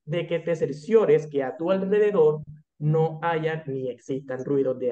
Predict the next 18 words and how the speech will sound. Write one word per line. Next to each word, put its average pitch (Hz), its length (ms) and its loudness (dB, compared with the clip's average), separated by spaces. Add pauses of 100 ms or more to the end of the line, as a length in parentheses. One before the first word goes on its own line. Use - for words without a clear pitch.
(140)
animalitos 156 840 -4
ni 147 160 0
de 123 120 -2
personas. - 800 -4
¿Listo? 190 500 -8 (400)
Eso 175 380 4 (160)
que 131 320 0
es 139 80 -4
lo 156 140 -2
más 127 240 -8
importante. 139 520 -8 (120)
Y 233 240 -2
por 254 180 8
último, 185 540 -2 (320)
ya 147 240 -2 (240)
teniendo 147 560 -6
la 135 240 -4
cámara, 139 440 -2